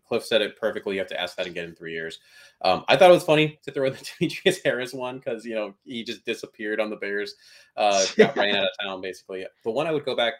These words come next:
Speaker 1: Khalil Herbert, James, and James Conner. I was surprised that you said James Conner.
Speaker 2: You know, I think just watching a little bit more of the Cardinals offense, like, he does a lot for them.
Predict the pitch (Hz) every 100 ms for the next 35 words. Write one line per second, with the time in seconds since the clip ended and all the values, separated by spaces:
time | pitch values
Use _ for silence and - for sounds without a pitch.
0 | - 190 - 190 190 139 151 156 151 139
1 | 143 135 139 143 - 147 127 92 123 139
2 | 165 - - 165 190 107 - 107 110 120
3 | - 135 131 135 127 - 143 139 - _
4 | _ _ _ _ _ _ 143 - - 185
5 | 214 180 180 285 254 240 - 170 175 180
6 | 190 160 147 156 147 156 135 135 131 139
7 | 131 131 139 135 131 123 135 156 147 175
8 | 262 294 277 175 147 160 - - 131 151
9 | 127 92 90